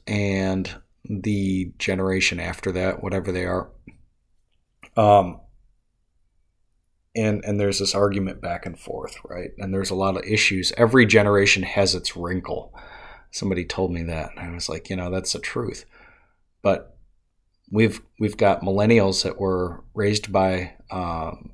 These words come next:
boomers and early Gen Xers, and, um, you know,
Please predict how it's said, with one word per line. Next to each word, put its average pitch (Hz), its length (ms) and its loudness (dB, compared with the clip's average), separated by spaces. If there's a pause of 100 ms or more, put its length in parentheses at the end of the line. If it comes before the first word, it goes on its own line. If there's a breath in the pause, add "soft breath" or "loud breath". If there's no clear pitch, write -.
boomers 107 500 2
and 80 380 -8 (260)
early 107 320 6
Gen 98 220 0
Xers, 139 580 2
and, 82 300 -6 (1040 soft breath)
um, 90 580 -4 (1500)
you 98 80 -2
know, 120 380 0